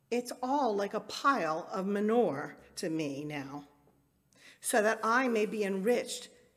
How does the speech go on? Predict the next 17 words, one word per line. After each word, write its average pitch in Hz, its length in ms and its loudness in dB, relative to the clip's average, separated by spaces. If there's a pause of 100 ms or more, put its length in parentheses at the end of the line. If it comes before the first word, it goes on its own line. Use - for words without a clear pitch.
(140)
in 202 80 -4
the 196 120 0
reality 226 640 2
of 202 80 2
knowing 190 420 2
Jesus 214 400 -2
Christ 147 640 -4 (720)
and 196 160 0
embrace 190 420 0
him 151 560 -2 (720)
as 185 180 0
Lord 196 360 4
in 180 120 2
all 175 200 4
of 170 80 -4
his 185 340 0
greatness." 156 680 -2